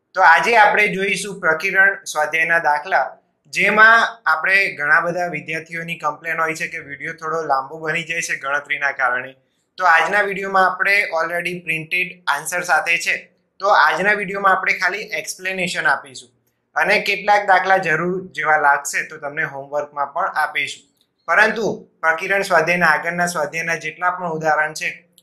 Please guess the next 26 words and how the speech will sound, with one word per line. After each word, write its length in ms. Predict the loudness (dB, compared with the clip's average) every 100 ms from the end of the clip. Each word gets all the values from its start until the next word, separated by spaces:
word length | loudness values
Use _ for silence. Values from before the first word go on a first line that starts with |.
| -12
એ 120 | -4
તમારે 300 | 0 2 2
ઘરેથી 460 | -2 -6 -4 -6 -4
જાતે 320 | -4 -4 -4
હોમવર્કમાં 640 | -6 -2 -2 -2 -4 -4
કરવાના 440 | -4 -2 0 0
છે. 120 | -4 -8 -14 _ _ _ -12
હોમવર્કમાં 640 | -6 0 2 2 4 6
આપણે 200 | 6 2
ઉદાહરણ 400 | -2 0 2 2
એટલા 280 | 0 0 2
માટે 220 | 2 2
આપીએ 320 | -2 -2 -6
છીએ 240 | -6 -8 -8 -12 _ -2
કારણ 300 | 0 0 -2
કે, 500 | -2 0 -2 -4 -10
અ, 80 | -10
તમે 500 | -6 -6 -4 -6 -8 _ _
મોટા 380 | -12 -2 2 4
ભાગના 300 | 2 2 0
દરેક 300 | 0 -2 -6
સ્ટુડન્ટની 420 | -6 -4 -4 -4
એવી 220 | -4 0
આદત 320 | 0 0 -4
હોય 180 | -6 -8
છે 160 | -10